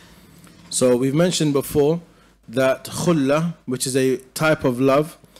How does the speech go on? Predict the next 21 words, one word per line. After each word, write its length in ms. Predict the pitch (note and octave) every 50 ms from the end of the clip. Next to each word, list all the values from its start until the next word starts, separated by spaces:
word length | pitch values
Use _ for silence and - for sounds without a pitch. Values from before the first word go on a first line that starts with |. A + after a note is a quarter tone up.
| - - _ _ _ -
is 160 | - C#3 B2 -
the 160 | C#3+ C3 A#2+
highest 380 | A2+ D#3 E3 D#3+ D3+ C3+ -
type 220 | - D3 B2+ B2 -
of 140 | A#2+ A2 A#2+
love. 320 | B2 C3 D3 D#3 E3 - _ _ _ _ _ _ _ _ _ _ -
It 140 | C3 C3+ C#3
has 180 | C#3+ C#3+ C3+
only 320 | - E3 F3+ F#3 F3+ F3 E3
been 340 | D#3 D#3+ D#3 D3+ D3 C#3+ - - - - -
affirmed 680 | B2+ C3 C3 - - - D#3 D#3 D3+ D3+ C#3+ C#3 C3 - -
authentically 840 | C3 C3 A#2+ - - D3+ E3 D#3+ E3 - D#3 - - D#3+ E3 F3 F#3
that 260 | F#3 D3 C3 B2+ C3
the, 200 | C3+ C#3 C#3+ C#3 - _ _ _ -
this 200 | C#3 C3+ - -
was 160 | C#3 C3+ B2
given 500 | B2 D3+ D#3+ D3+ D3 D3+ D#3+ F3 F#3 F#3+ - _
or 160 | - C3+ C3 C3
referred 380 | B2+ B2+ - D#3+ D#3 D3+ D#3
to, 100 | - C3+
to 220 | B2+ - - -